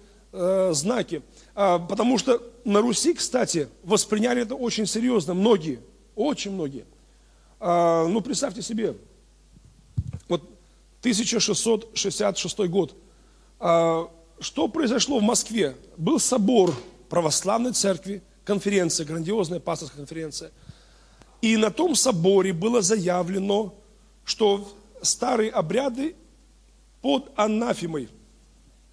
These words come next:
Какие старые обряды? Я сейчас буду рассказывать, это вообще глупость откровенная. Но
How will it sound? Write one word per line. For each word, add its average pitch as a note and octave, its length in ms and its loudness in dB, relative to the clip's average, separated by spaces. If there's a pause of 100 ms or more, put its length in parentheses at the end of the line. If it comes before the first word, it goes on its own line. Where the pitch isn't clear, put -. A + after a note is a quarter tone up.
(840)
Какие F#3 280 -2
старые A3 300 2
обряды? E3+ 340 0 (960)
Я G3 120 2
сейчас F#3+ 160 0
буду G#3+ 140 0
рассказывать, F#3 560 -2 (540)
это F#3 140 -6
вообще F3+ 380 -4 (1000)
глупость G#3 580 0
откровенная. D#3+ 560 -10 (340)
Но A3 420 0